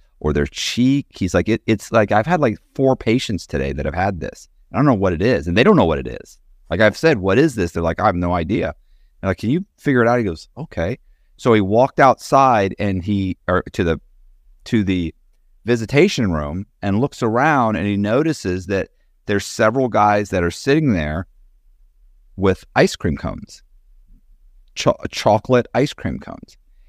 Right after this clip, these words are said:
And they would get the, 'cause they're, they're, you know, they're drug addicts and they're waiting to get, like, um,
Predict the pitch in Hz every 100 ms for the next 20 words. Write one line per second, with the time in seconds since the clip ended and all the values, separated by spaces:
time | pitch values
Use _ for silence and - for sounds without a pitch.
0 | _ - 113 110 117 123 107 87 _ _
1 | - 127 135 - 123 110 110 - 107 98
2 | 92 98 85 78 113 147 87 78 90 107
3 | 101 95 113 135 120 95 104 101 - 92
4 | 90 95 90 85 80 71